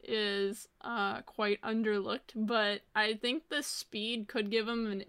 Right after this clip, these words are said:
edge against Countdown if he can get close enough, and if he uses the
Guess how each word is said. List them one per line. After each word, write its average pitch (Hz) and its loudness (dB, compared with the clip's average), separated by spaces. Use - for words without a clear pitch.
edge 208 0
against 247 -2
Countdown 233 0
if 220 4
he 226 -2
can 220 -2
get 202 0
close 196 -2
enough, 302 -2
and 226 0
if 233 4
he 247 0
uses 220 -2
the 220 0